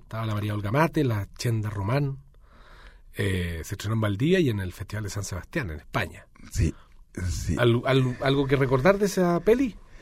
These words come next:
Speaker 2: Sí, pues estar con esas mujeres ahí, con esas maestras.
Speaker 1: <laughs>
Speaker 2: También hizo un malvado ahí, me,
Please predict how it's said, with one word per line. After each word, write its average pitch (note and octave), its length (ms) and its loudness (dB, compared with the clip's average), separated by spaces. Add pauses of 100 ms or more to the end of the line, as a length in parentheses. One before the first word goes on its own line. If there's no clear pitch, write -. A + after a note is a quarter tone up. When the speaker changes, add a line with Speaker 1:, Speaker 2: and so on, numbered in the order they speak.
(680)
Speaker 2:
Sí, - 100 4
pues - 60 6
estar - 200 6
con E2 120 -2
esas E2+ 160 6
mujeres F#2 400 0
ahí, G2+ 80 2
con E2 140 -2
esas - 260 6
maestras. D#2 540 2 (400)
Speaker 1:
<laughs> - 360 -2
Speaker 2:
También F2 280 4
hizo G#2+ 120 8
un F#2 60 2
malvado F2+ 500 4
ahí, F#2 140 6
me, D#2+ 260 2